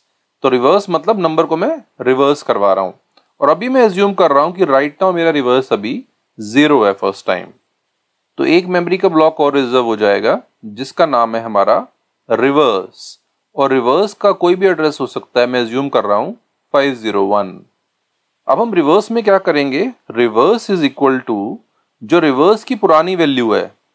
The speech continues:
अभी तो हमारी ज़ीरो है, तो हम क्या करेंगे, reverse into ten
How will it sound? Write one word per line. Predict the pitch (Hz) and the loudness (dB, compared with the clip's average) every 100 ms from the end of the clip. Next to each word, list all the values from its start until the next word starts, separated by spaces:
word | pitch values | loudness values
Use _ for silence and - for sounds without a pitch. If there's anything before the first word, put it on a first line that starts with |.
| _ | _
अभी | - 120 | -6 -2
तो | 143 | 0
हमारी | 170 165 170 | 2 4 2
ज़ीरो | 139 147 170 | 2 2 4
है, | 139 196 | 4 2
तो | - 139 | -2 -4
हम | 151 | -2
क्या | 170 165 | -2 0
करेंगे, | 147 143 170 | 0 -2 -2
reverse | 127 110 104 107 151 277 - - _ _ _ _ _ - | -2 -2 0 2 2 -2 -8 -18 _ _ _ _ _ -4
into | 180 202 - 151 165 254 _ _ _ - | -2 0 0 2 0 -4 _ _ _ -2
ten | 120 107 | -2 -2